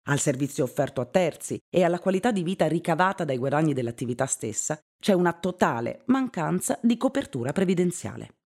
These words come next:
Semplificando, il lavoratore autonomo, la partita iva della pensione deve occuparsi direttamente.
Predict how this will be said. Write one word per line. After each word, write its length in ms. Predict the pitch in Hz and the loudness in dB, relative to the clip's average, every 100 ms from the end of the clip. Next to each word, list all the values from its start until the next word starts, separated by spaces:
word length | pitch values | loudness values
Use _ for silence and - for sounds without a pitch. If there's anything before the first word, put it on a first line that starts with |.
| _ - | _ -4
Semplificando, 760 | 127 117 110 98 92 95 101 _ - | -4 -4 -8 -10 -8 -10 -12 _ 0
il 120 | 311 | 2
lavoratore 480 | 254 156 147 196 208 | 2 0 0 2 2
autonomo, 480 | 131 120 110 113 120 | 0 -4 -2 0 2
la 100 | 139 | 0
partita 360 | 143 - 160 | -2 -4 -4
iva 420 | 107 113 95 - _ | -4 -6 -8 -8 _
della 360 | 190 214 190 | 0 2 -2
pensione 720 | - 135 - 113 107 113 135 - | -4 -4 -6 -8 -4 -6 -6 -2
deve 220 | 196 214 | 0 0
occuparsi 480 | 233 233 247 - 277 | -2 -4 -4 -2 0
direttamente. 800 | 254 247 262 196 104 - - | 0 -2 0 0 -2 -8 -16